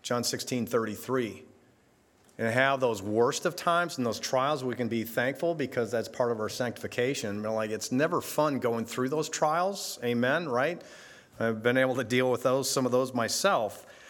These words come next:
But the great thing is that the worst of times is not the last of,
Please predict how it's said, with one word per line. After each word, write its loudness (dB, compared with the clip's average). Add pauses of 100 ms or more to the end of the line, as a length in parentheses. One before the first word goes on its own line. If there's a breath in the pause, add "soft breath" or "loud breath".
(200 loud breath)
But 0
the -2
great 2
thing 0
is 0
that 0
the 2
worst 0
of -4
times 0
is -4
not 0
the -4
last -2 (720)
of, 0